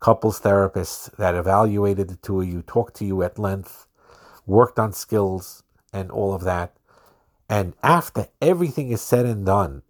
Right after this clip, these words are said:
and then the Rav, based on the information with the therapist, with meeting the both of you and knowing you well,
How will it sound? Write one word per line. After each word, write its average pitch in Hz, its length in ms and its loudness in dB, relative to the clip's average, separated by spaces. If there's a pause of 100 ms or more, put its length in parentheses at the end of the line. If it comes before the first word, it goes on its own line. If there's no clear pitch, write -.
(120)
and 78 240 -12
then 101 400 -2
the 80 100 -2
Rav, 87 480 0
based 101 300 -4
on 92 80 -4
the - 80 -10
information 90 580 -8
with 82 140 -10
the 82 80 -10
therapist, 101 580 0
with 87 160 -8
meeting 104 300 -8
the 90 80 -6
both 92 240 -2
of 87 80 -6
you 85 160 -6
and 82 80 -10
knowing 98 260 -8
you 87 120 -8
well, 87 360 -4